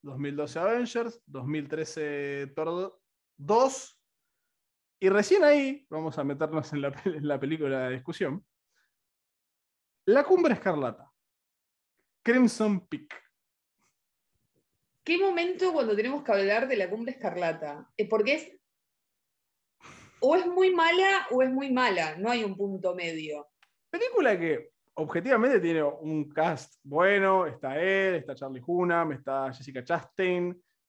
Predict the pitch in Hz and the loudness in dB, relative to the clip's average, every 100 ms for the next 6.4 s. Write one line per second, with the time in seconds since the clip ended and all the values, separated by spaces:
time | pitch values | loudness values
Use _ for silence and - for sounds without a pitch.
0 | - 147 143 139 135 135 127 - _ - | -10 -6 -4 -4 -6 -8 -10 -18 _ -6
1 | 175 175 165 220 185 - 143 - 151 151 | -2 0 2 2 2 0 -4 -6 -6 0
2 | 151 180 185 175 151 143 139 139 185 190 | 4 4 4 2 0 0 -2 -2 2 2
3 | 180 185 185 _ _ _ - 143 147 254 | 2 0 -4 _ _ _ -12 -8 -4 -4
4 | 330 277 185 175 214 - 139 147 175 247 | -4 -2 -2 0 -2 -6 -8 -6 -2 2
5 | 294 359 202 165 180 165 143 165 156 143 | 4 4 4 2 -2 -4 -8 -6 -6 -2
6 | 233 214 208 - | 2 2 2 -4